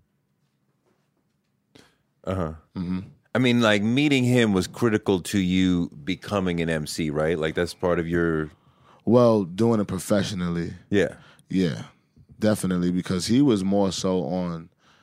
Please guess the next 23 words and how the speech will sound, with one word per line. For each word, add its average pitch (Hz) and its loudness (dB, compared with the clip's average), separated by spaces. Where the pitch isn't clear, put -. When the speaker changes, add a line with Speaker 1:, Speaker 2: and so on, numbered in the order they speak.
Speaker 2:
the 87 -8
rapping 92 -2
thing 85 -8
and, 85 -10
like, 85 -10
doing 98 0
it 92 0
as 87 -4
a, 73 -4
a, 71 -4
a - -10
career. 85 -4
I 104 2
was 117 4
doing 95 0
a 87 0
rapping, 92 -2
rapping 92 -2
thing 87 -4
as, 87 -6
as 87 -6
a 85 -4
hobby, 90 0